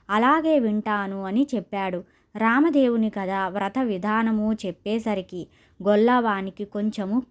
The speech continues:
కళ్ళు కనిపించినాయట. నారాయణ భట్టు మరలా పోవుచుండగా ఒక తులసి కోట వద్ద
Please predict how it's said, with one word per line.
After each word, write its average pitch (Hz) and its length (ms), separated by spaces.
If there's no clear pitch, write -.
కళ్ళు 226 280
కనిపించినాయట. 208 1040
నారాయణ 254 560
భట్టు 185 480
మరలా 247 460
పోవుచుండగా 202 1000
ఒక 233 180
తులసి 269 460
కోట 226 280
వద్ద 180 520